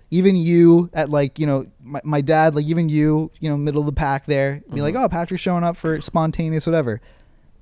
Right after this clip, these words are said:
Speaker 1: Gustavo Fring, all
Speaker 2: Yeah,
Speaker 1: the way down
Speaker 2: all
Speaker 1: the
Speaker 2: the way
Speaker 1: bottom.
Speaker 2: at the bottom.
Speaker 1: Mm-hmm.
Speaker 2: Yeah,
Speaker 1: It would
Speaker 2: that,
Speaker 1: be,
Speaker 2: I,
Speaker 1: and yet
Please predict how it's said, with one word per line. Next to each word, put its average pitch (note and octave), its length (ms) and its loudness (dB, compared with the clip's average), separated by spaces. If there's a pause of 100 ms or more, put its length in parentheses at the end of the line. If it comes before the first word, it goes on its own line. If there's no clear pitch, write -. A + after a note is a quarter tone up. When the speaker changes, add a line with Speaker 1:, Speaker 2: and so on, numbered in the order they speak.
(320)
Speaker 1:
Gustavo B2+ 460 -2
Fring, - 380 -14
all D3 100 2
Speaker 2:
Yeah, D3 60 4
Speaker 1:
the C#3+ 60 2
way C3+ 140 2
down B2 140 -2
Speaker 2:
all G#2+ 160 -2
Speaker 1:
the G#2 80 -6
Speaker 2:
the G2 40 -4
way F#2+ 60 -6
Speaker 1:
bottom. F2 100 -8
Speaker 2:
at - 40 -18
the D#2+ 80 -18
bottom. A#1 340 -16 (500)
Speaker 1:
Mm-hmm. A2+ 180 -12 (800)
Speaker 2:
Yeah, - 260 -20
Speaker 1:
It C3+ 40 -8
would C3+ 100 -4
Speaker 2:
that, - 20 -8
Speaker 1:
be, A#2+ 280 -4
Speaker 2:
I, G#2 240 -4
Speaker 1:
and C3+ 120 -2
yet B2 200 -2